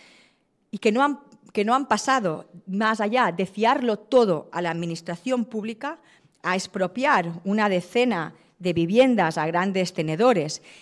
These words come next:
y plantear en el último momento la prohibición de poder vender casas a extranjeros,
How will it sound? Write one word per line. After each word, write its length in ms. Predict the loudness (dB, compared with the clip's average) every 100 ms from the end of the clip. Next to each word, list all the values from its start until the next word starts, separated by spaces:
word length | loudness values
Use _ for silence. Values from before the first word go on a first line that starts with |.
| _
y 100 | -4
plantear 680 | 2 4 4 4 4 4 2
en 80 | 2
el 160 | 0 0
último 340 | 0 -2 0
momento 580 | 0 0 -2 -2 -4 -4 0
la 240 | 0 2
prohibición 640 | 0 0 -2 -4 -2 0
de 80 | 0
poder 360 | 0 0 2 0
vender 360 | -4 -4 -4
casas 320 | 0 0 0 -6
a 40 |
extranjeros, 800 | -4 -6 -6 -8 -8 -8 -12 -20